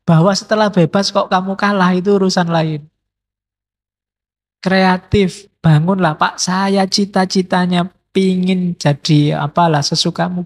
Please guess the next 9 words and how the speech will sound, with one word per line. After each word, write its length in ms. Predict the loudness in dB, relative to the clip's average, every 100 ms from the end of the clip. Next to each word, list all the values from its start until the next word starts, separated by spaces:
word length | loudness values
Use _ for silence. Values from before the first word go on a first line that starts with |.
| 0
Bikin 380 | 0 0 -6
sendiri. 680 | -6 -2 -2 0 -2 -4 -6 _ _ _ _ _ _ _ _ _ _ _
Jangan 320 | -2 -2 -2
ikut-ikutan. 720 | -2 -4 -6 -8 -10 -10 -12 -14 _ _ -6
Syaratnya 520 | 0 2 0 -2 -6
dua, 240 | -2 -2 -2 -10 -6
egomu 480 | -4 0 0 0 0
ndak 200 | 0
akan 120 | 0